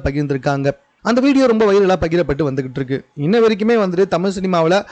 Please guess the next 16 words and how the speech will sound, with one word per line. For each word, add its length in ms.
ஆபாசமான 580
காட்சிகள் 320
இருந்தாலும் 380
பரவாயில்ல, 480
நான் 140
அதுல 180
நடிக்க 260
தயார் 300
அப்படின்ற 260
மாதிரி 260
தான் 120
சொல்லி 240
வந்துகிட்டு 340
இருக்காங்க. 500
அதுக்கு 320
எக்ஸாம்பிளா 580